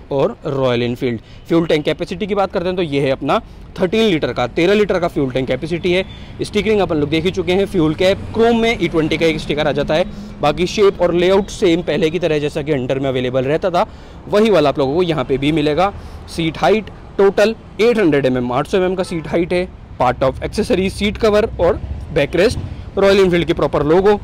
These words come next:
और काफ़ी अच्छी cushioning ना इस seat cover में आप लोगों को ये मिल जाती है। side panel पे Royal Enfield Hunter three fifty का एक proper steering आ जाता है। इंजन का layout कुछ इस type से है, kick नहीं है इस इंजन के साथ,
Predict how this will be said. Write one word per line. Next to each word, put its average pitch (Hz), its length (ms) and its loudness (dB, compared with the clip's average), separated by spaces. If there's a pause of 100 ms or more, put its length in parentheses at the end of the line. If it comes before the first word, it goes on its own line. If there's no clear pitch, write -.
(180)
और 233 180 4
काफ़ी 220 220 2
अच्छी - 240 -4
cushioning 214 380 0
ना 190 140 0 (420)
इस 240 120 -2
seat 226 240 -2
cover 170 240 4
में 165 60 2
आप 160 100 -2
लोगों 143 160 2
को 196 120 2
ये 233 100 2
मिल 156 200 0
जाती 139 300 0
है। 165 100 2
side 151 260 0
panel 196 220 2
पे 202 160 2
Royal 147 200 4
Enfield 139 320 0
Hunter 147 220 -2
three 190 180 0
fifty 175 240 -2
का 165 100 0
एक 147 140 -2
proper 143 340 -2 (520)
steering 190 440 0
आ 175 40 2
जाता 190 220 -2
है। 196 140 2
इंजन 165 320 2
का 147 120 0
layout 165 360 0
कुछ 208 160 -6
इस 196 100 -6
type 185 140 -4
से 170 200 -2
है, 208 80 0
kick 240 320 -4
नहीं 196 360 0
है 220 120 0 (360)
इस 247 120 0
इंजन 220 260 2
के 214 80 2
साथ, 196 200 4